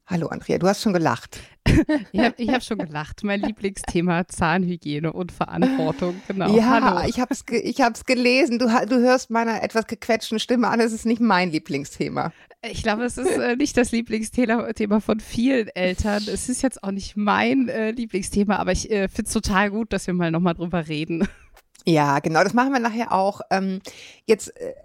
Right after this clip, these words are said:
Speaker 1: erstmal vorab, es ist ja nur eine Phase, oder?
Speaker 2: Es ist ja alles nur eine Phase, oder? Also, <laughs> ja, äh, es ist nur eine Phase. Ähm, vielleicht sollten wir es einordnen kurz für die Hörerinnen.
Speaker 1: Mhm.
Speaker 2: Ähm, die
Speaker 1: Mhm.
Speaker 2: Wackelzahnpubertät geht,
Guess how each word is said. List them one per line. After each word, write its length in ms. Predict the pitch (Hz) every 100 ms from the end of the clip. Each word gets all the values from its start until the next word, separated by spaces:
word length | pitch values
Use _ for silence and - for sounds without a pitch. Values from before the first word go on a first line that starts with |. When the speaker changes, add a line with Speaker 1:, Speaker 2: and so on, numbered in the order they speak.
| - -
Speaker 1:
erstmal 280 | 208 240
vorab, 440 | - 226 208 226 - _ _
es 120 | 214 226
ist 120 | 226
ja 80 | 214
nur 100 | 202
eine 140 | 190
Phase, 480 | - 143 127 127 143
oder? 300 | 160 208 277 - - - _ _ _
Speaker 2:
Es 120 | -
ist 100 | 190 -
ja 100 | -
alles 240 | 220 349
nur 120 | 202 160
eine 120 | 165
Phase, 520 | - 165 156 165 170
oder? 240 | 160 175 247 247
Also, 200 | 214 226
<laughs> 1300 | - 262 - 403 294 427 - 403 - - - 220 285
ja, 360 | 190 170 190 370 - - -
äh, 180 | 262 240
es 140 | 240
ist 140 | 285 -
nur 80 | 220
eine 100 | 220
Phase. 580 | - 160 233 285 330 359 - - _
Ähm, 320 | 233 233 247
vielleicht 300 | - 214 220
sollten 220 | 226 240
wir 40 | 240
es 100 | -
einordnen 640 | - 190 269 233 254 277 285
kurz 380 | - 302 - -
für 120 | 262
die 220 | 254 254
Hörerinnen. 720 | 220 208 269 262 247 208 208 311
Speaker 1:
Mhm. 40 |
Speaker 2:
Ähm, 440 | 226 220 220 220 214
die 200 | 220 214
Speaker 1:
Mhm. 60 | 190
Speaker 2:
Wackelzahnpubertät 1120 | 196 254 269 214 214 220 214 214 214 - -
geht, 280 | 190 220